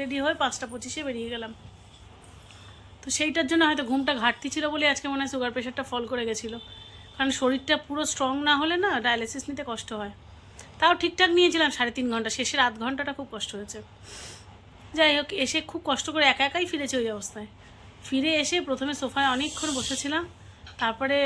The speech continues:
স্নানটা করলাম। অন্যদিন কিন্তু আমি এসে বেশিক্ষণ বসি না, দু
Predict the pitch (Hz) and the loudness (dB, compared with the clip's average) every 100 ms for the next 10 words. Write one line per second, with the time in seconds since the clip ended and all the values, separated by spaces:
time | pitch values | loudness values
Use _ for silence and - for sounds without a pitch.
0 | 247 220 - 226 226 262 254 262 302 330 | 0 -2 -2 -2 -2 -2 -2 -2 -2 -2
1 | - 277 285 320 330 320 320 330 311 302 | -2 -2 0 2 2 4 4 2 0 -2
2 | 277 233 285 320 285 240 254 220 | -2 -4 -4 -4 -2 -4 -4 -4